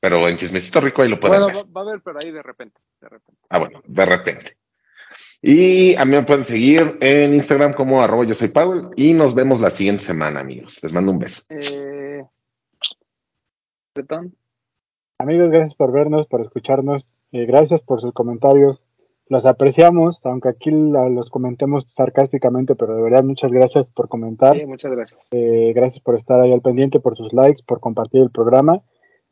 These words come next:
Speaker 3: Y pues nada, ya lo dijo el Papu, estén atentos a la programación en todas nuestras plataformas, en todas nuestras redes. Y nos quedan dos semanas para que participen en el top cinco los de los tenis. Ya vi que por ahí algunos ya están subiendo su top, muchas gracias.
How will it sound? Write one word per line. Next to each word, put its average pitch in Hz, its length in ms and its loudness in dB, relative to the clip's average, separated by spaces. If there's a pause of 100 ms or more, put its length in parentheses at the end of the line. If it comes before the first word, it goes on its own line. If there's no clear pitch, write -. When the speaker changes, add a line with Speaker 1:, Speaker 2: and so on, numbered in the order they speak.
Speaker 3:
Y 123 380 0
pues 120 220 0
nada, 156 340 6 (140)
ya 135 220 2
lo 131 140 2
dijo 123 400 -2
el 113 120 -6
Papu, 151 280 2
estén 135 220 -6
atentos 127 420 -8
a 120 80 -2
la 110 100 -2
programación 113 720 0
en 131 80 -2
todas 127 200 4
nuestras 113 340 -6
plataformas, 127 680 -2
en 113 80 -10
todas 123 160 -2
nuestras 113 320 -8
redes. 143 320 4 (480)
Y 226 360 6 (440)
nos 135 160 -4
quedan 151 220 6
dos 151 120 4
semanas 147 480 2
para 123 220 -4
que 123 120 -6
participen 131 560 0
en 123 120 -6
el 117 160 -10
top 127 180 0
cinco 135 300 -2
los 117 100 0
de 117 100 -4
los 113 140 -12
tenis. 151 260 0
Ya 131 140 6
vi 143 220 2
que 151 120 0
por 123 140 0
ahí 127 160 4
algunos 131 320 0
ya 127 60 -2
están 131 200 -8
subiendo 123 300 -4
su 113 140 -16
top, 151 260 0
muchas 127 320 -6
gracias. 127 420 0